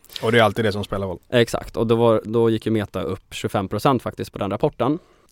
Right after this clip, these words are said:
Speaker 2: Och, eh, jag körde en väldigt djupgående genomgång av Meta i avsnitt tjugotvå för den som är intresserad av det. Och då sa jag att jag tyckte att aktien var väldigt intressant och att jag såg en vändning i närtid. Och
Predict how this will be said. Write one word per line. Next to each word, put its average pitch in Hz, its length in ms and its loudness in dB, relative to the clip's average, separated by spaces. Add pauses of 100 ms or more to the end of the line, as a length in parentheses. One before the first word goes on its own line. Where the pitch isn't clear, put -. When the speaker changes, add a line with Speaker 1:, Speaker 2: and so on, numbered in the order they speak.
Speaker 2:
Och, 127 340 2
eh, 127 120 8
jag 127 180 6
körde 143 220 4
en 123 100 4
väldigt 123 260 2
djupgående 143 580 2
genomgång 123 480 4
av 110 160 0
Meta 107 500 0
i 104 200 -4
avsnitt 101 480 -4
tjugotvå 156 580 -2
för - 160 -6
den 123 160 2
som 123 140 -4
är 120 40 0
intresserad 113 400 -2
av 101 140 -6
det. 147 260 -2 (220)
Och 123 160 -8
då 117 140 0
sa 117 280 0
jag 113 200 2
att 110 120 -6 (140)
jag 113 160 -2
tyckte - 180 -8
att 104 80 -8
aktien - 340 -8
var 101 60 -6
väldigt 101 220 -6
intressant 117 580 -4
och 117 140 -8
att 107 100 -10
jag 101 100 -8
såg 104 160 -8
en 101 180 -8
vändning 117 380 2
i 139 40 -2
närtid. 147 560 -2 (540)
Och - 420 0